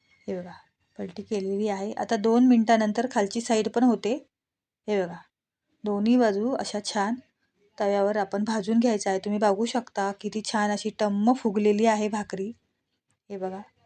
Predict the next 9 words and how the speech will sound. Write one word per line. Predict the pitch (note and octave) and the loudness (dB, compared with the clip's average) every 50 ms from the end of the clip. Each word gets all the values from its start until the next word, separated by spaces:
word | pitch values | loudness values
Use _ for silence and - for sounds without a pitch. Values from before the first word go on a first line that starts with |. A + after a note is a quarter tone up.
| _ _ _ _ _ _ _ _ _ _ _ _ _ _ _ _ _ _ _ _ _ _ _ | _ _ _ _ _ _ _ _ _ _ _ _ _ _ _ _ _ _ _ _ _ _ _
किती | - G3 - A3+ G#3+ | -14 -10 -8 -8 -8
छान, | - - A3+ G3 G3 G3 G3 F#3+ _ _ - | -4 -4 -2 -2 -2 -4 -6 -10 _ _ -8
मस्त | G#3+ G#3+ - - - _ - | -8 -6 -6 -8 -8 _ -2
अशी | A#3 G#3+ G#3 G3+ - A3 A3 | 0 0 0 -2 -2 -2 0
आपली | G#3 G3+ G3+ - G#3 A3 G#3+ - | 0 0 -2 -2 -4 -4 0 2
टम्म | A#3+ A3+ A3+ A#3 A#3+ C4 | 4 6 6 6 6 6
फुगणारी, | C4+ C4+ B3+ G#3 G#3 G#3 G#3 G#3 G#3+ A3 | 4 4 2 0 2 2 2 2 2 2
मऊसूद | G3+ G#3 G3+ G3+ G#3 G#3 - A#3+ A#3+ A#3 | 2 2 0 0 0 0 -2 0 2 2
अशी | G3+ G3 G3 - G#3+ G3 | 2 2 0 -2 -6 -8